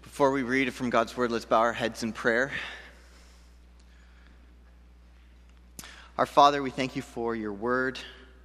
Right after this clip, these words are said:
that we may read it, that we may, uh, gather, um, the words of salvation from it. Uh, Lord, we pray that as we, uh, read of it this morning, that you would open up our eyes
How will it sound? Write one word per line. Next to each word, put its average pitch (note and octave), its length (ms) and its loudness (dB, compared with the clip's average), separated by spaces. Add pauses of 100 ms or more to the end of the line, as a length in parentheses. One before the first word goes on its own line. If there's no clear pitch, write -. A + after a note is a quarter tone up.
(440)
that G#2+ 100 -4
we A#2 100 -2
may A#2 140 0
read A2 400 -6
it, C3 300 -8 (1000)
that A2 100 -6
we A2+ 120 -4
may, G#2+ 380 -2 (400)
uh, F#2+ 220 -4 (500)
gather, A#2+ 520 -2 (300)
um, A2 380 -16 (140)
the A2 80 -6
words A#2+ 260 -2
of A#2+ 60 -10
salvation G#2+ 580 -2
from G2+ 300 -10
it. - 200 -14 (280)
Uh, F#2+ 160 -6
Lord, A2 200 -4
we A2+ 100 -6
pray C3 200 -2
that A#2 160 -4
as A2+ 180 -4
we, G#2+ 200 -4 (640)
uh, G2 320 0 (300)
read C#3+ 280 0
of C#3 80 -4
it C#3+ 100 0
this - 220 -6
morning, C#3 320 0
that A#2+ 80 -2
you A#2+ 160 -4
would A#2 120 0
open B2 260 0
up A#2+ 200 -4 (160)
our A2 200 2
eyes A#2+ 320 0